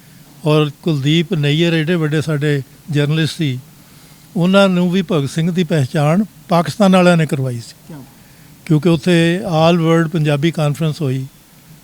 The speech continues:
Speaker 1: ਤੇ ਉਹਦੇ ਵਿੱਚ ਕੁਲਦੀਪ ਨਈਅਰ ਵੀ ਗਏ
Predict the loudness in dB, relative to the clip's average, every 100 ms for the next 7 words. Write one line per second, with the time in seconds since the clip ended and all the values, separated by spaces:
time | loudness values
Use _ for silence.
0 | -10 -4 -2 0 0 -2 -2 0 2 0
1 | -2 -6 -2 -2 0 -2 0 0 0 -2
2 | -4 -6